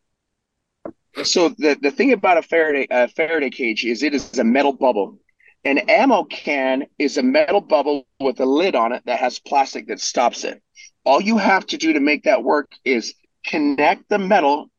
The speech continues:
between the lid and the bottom. There's a lot of ways to do that. The way I like to do it is to pull out the me-, the plastic seal, get a disc sander, take that really, like,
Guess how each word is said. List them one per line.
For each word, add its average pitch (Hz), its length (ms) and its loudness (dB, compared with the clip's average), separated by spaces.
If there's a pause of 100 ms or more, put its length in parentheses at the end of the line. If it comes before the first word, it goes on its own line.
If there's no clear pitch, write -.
between - 300 0
the 139 80 4
lid 147 420 4
and 127 220 -6
the 127 120 -2
bottom. 117 400 0 (360)
There's - 360 -6
a 165 80 0
lot 160 440 4
of 143 100 -4
ways 135 280 -4
to 131 100 -10
do 120 140 -4
that. 85 220 -4 (140)
The 143 80 -2
way 151 260 0
I 180 180 2
like 139 260 0
to 127 80 -14
do 117 200 -6
it - 120 -6
is 131 160 -4
to 123 100 -8
pull 170 320 -2
out 151 160 4
the 139 80 -6
me-, 139 160 0 (100)
the 123 120 -8
plastic 139 500 0
seal, 131 540 -4 (640)
get 165 160 0
a 180 60 2
disc - 440 -2
sander, 120 500 -2
take 165 360 -4
that 147 280 0
really, 156 420 2
like, 131 440 -2